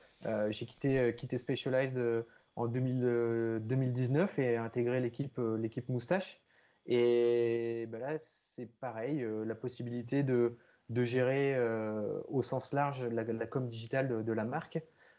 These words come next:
euh, avec un nouvel, euh, une nouvelle dimension dans la mesure où, euh, bah là, on n'a plus de backup, quoi. Backup dans le sens où, euh, euh, il n'y a pas les États-Unis, euh, derrière, euh, pour nous dire, euh, qu'est-ce qu'il faut faire, euh, comment on doit gérer, euh,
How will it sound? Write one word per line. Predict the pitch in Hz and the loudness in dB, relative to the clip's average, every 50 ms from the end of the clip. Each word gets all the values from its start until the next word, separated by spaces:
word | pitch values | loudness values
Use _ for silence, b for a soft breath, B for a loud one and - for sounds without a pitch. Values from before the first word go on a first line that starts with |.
| b _ - | b _ -4
euh, | 113 113 113 113 110 113 113 110 | -2 0 0 0 0 -2 -2 -4
avec | - 123 117 117 127 123 127 | -2 -2 0 0 0 0 0
un | 123 | 0
nouvel, | 120 123 120 120 139 139 135 131 | 0 0 0 0 0 0 2 0
euh, | 123 120 120 120 117 117 117 120 120 - - - | 0 0 2 2 0 0 0 -2 -6 -8 -8 -6
une | 120 | -2
nouvelle | 123 131 143 139 135 | 0 2 2 2 0
dimension | 120 123 131 135 135 135 - - 185 180 | 0 -2 -2 -2 -2 -2 -2 0 0 2
dans | 160 | 2
la | 139 123 | 2 0
mesure | 120 120 120 120 143 151 135 | -2 -2 -4 -2 -2 0 0
où, | 131 123 120 117 | 2 2 2 2
euh, | 113 110 110 b b b b b b b b b _ _ 107 | 2 0 -2 b b b b b b b b b _ _ -2
bah | 110 107 | 0 2
là, | 127 151 156 | 2 2 0
on | 143 | -2
n'a | 127 117 113 | -2 -4 -6
plus | - - _ - - 151 160 170 160 | -8 -12 _ -4 0 2 4 4 4
de | 139 135 135 135 131 123 120 120 - | 2 0 -2 -4 -6 -8 -10 -10 -10
backup, | 135 131 135 135 131 - - 160 156 156 - - | -10 -8 -6 -6 -8 -4 -2 -2 0 0 -4 -6
quoi. | - 113 110 - _ - | -10 -10 -10 -10 _ -14
Backup | 117 110 117 117 117 - 151 | -8 -4 -2 -2 0 0 0
dans | 151 135 127 | 0 0 -4
le | 117 | -6
sens | 120 - 156 147 - - - | -6 -6 -6 -8 -6 -8 -6
où, | 139 131 | -2 0
euh, | 127 120 113 110 113 b b b b b - | 0 0 0 -2 -4 b b b b b -6
euh, | 110 110 107 107 107 107 107 104 101 101 101 104 101 | -4 -2 -2 0 0 2 2 2 2 2 2 0 -2
il | 107 | 0
n'y | 107 | -2
a | 107 104 | -2 0
pas | - 135 131 | 2 2 2
les | 131 123 113 | 2 0 -2
États-Unis, | 131 127 131 120 120 127 131 139 151 160 160 143 | -2 -2 -2 -2 -2 -2 0 2 4 4 4 4
euh, | 120 113 | 2 0
derrière, | 117 117 110 120 127 131 139 143 143 131 | 0 -2 -2 -2 -2 -2 -2 -2 -2 -2
euh, | 127 117 | -2 -4
pour | 120 - 127 117 | -4 -2 -4 -2
nous | 117 117 | -2 -2
dire, | 113 113 127 131 135 135 127 | -2 -2 -2 0 0 0 0
euh, | 120 113 | -2 -2
qu'est-ce | 117 - 120 - | -2 -4 -6 -4
qu'il | - 120 - | -4 -6 -2
faut | - 117 | -2 -4
faire, | - - 127 127 131 139 143 131 | 0 0 0 2 2 2 0 0
euh, | 123 | -2
comment | 120 - 123 120 120 | -2 -2 -4 -2 -2
on | 120 | -2
doit | 117 120 117 | 0 0 0
gérer, | 113 110 120 117 117 127 135 139 139 131 | 0 2 2 2 2 2 2 2 2 2
euh, | 120 113 | 0 0